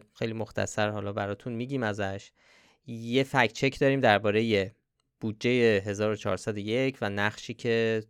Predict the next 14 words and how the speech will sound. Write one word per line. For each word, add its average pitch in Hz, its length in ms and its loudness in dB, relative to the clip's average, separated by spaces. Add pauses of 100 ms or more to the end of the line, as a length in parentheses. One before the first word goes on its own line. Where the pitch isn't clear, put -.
(120)
روی 107 260 -6
تورم 101 640 -2
داشته. 131 560 0 (180)
خب، - 300 -4
این 123 180 -4
هفته 117 420 0
هم 131 380 2 (260)
ه-، 113 280 -4
الان 107 300 -2
تو 127 100 -6
هفته 107 420 -2
ایم 120 280 -2
که 127 160 -4
در 104 460 2